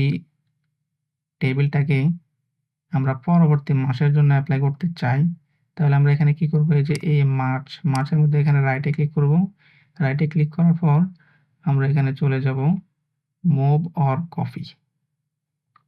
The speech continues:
move or কপিতে ক্লিক করে আমরা এই যে মার্চ যে সেলটা, এটাকে আমরা কপি করব। create a copy এটাতে ক্লিক করে আমরা এখানে ওকে দিয়ে দেব। তো ওকে দেওয়ার পরে যে মার্চ টু নামে এটা তৈরি হয়ে গেছে,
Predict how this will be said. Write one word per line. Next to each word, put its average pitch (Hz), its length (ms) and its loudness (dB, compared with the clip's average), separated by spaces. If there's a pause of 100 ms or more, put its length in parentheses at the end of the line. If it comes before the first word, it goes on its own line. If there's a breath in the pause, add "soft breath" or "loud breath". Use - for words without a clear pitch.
(180)
move 139 240 0
or 151 200 0
কপিতে 147 420 -2
ক্লিক 147 240 -4
করে 165 260 0
আমরা 143 240 2
এই 139 100 0
যে 175 100 0 (140)
মার্চ 156 380 0 (100)
যে 135 200 0
সেলটা, 131 420 -4 (640 soft breath)
এটাকে 147 320 0
আমরা 147 220 2
কপি 139 300 -4
করব। 151 220 0 (160)
create 147 420 0
a 165 100 -2
copy 143 300 -2
এটাতে 147 300 0
ক্লিক 151 220 -4
করে 156 220 0 (760)
আমরা 135 160 0
এখানে 139 280 -2 (100)
ওকে 175 280 -2
দিয়ে 120 200 -2
দেব। 113 160 -6 (960)
তো - 60 -10
ওকে 156 240 2
দেওয়ার 143 220 4
পরে 156 180 0
যে 165 180 2
মার্চ 156 300 2 (140)
টু 160 240 -2
নামে 160 280 4
এটা 147 140 2 (100)
তৈরি 147 260 0
হয়ে 131 200 0
গেছে, 135 240 -2